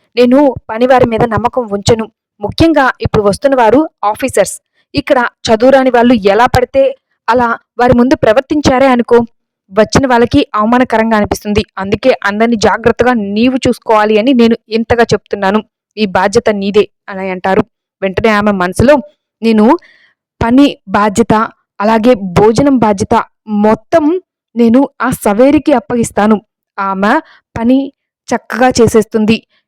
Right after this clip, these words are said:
ఇంట్లో ఆమె పని చేస్తున్నంత వరకు ఎవరికి ఎటువంటి అనుమానం రాకుండా భోజనం అంతా ఆమెతో చేపించాను అనుకో,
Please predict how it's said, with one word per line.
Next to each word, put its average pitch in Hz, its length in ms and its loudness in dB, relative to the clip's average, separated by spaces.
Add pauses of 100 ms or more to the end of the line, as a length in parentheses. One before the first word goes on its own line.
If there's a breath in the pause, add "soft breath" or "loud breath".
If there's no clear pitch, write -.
(200)
ఇంట్లో 254 340 2 (100)
ఆమె 220 180 2 (140)
పని 220 220 -2
చేస్తున్నంత 233 680 0
వరకు 247 420 0
ఎవరికి 214 460 2
ఎటువంటి 240 360 2 (100)
అనుమానం 240 380 0
రాకుండా 240 440 0 (380 soft breath)
భోజనం 214 360 2
అంతా 233 400 0
ఆమెతో 226 340 2 (140)
చేపించాను 220 520 0
అనుకో, 202 420 2